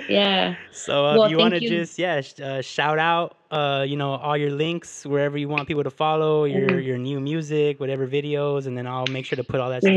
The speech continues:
Speaker 2: stuff in the description so they can find it. And, yeah, this is,
Speaker 1: For
Speaker 2: this is,
Speaker 1: sure.
Speaker 2: this is your outro. Go.
Speaker 1: Thank you. Well, I have everything, all the links that you need. If you wanna watch the videos, it's the music, um, the interviews. I have a lot of interviews, which I'm gonna put this interview in, in,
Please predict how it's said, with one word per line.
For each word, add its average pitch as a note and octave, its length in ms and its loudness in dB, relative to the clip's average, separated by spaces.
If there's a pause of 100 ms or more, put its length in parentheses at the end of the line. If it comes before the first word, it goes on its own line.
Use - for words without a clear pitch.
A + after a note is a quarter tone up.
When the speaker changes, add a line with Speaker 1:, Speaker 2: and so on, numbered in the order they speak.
Speaker 2:
stuff F3+ 160 0
in C3+ 80 -2
the B2 60 -4
description D3+ 680 -6
so - 100 -12
they B2+ 140 -8
can A#2+ 140 -10
find E3 340 -8
it. F#3 300 -6
And, C3+ 300 -10
yeah, D#3 140 -8
this C#3 200 -8
is, C3 200 -8
Speaker 1:
For G3+ 60 6
Speaker 2:
this - 120 6
is, - 20 2
Speaker 1:
sure. G3 260 4
Speaker 2:
this E3 160 -6
is C3 100 -8
your B2+ 100 -4
outro. B2 360 -12 (460)
Go. - 260 -14 (300)
Speaker 1:
Thank A3 200 4
you. - 240 2
Well, G#3 200 4
I G#3 100 4
have G#3+ 380 2
everything, A3 600 4
all G3 120 4
the G3+ 80 2
links G3+ 320 2
that F#3+ 60 2
you F#3 120 2
need. F#3 400 2
If F#3+ 160 -2
you G3 60 0
wanna F#3 240 2
watch F#3+ 260 2
the F#3 60 -2
videos, F#3 640 4
it's - 140 -8
the F3+ 100 2
music, F3+ 680 4 (120)
um, E3+ 360 4
the - 140 -2
interviews. G3 440 4
I F3+ 80 4
have E3+ 100 0
a E3+ 40 -2
lot E3+ 100 2
of - 80 0
interviews, E3+ 440 0
which E3 160 -4
I'm F3+ 80 2
gonna F#3 160 4
put G3+ 220 -2
this G3 160 0
interview F#3 300 4
in, F#3 80 4
in, F3+ 320 2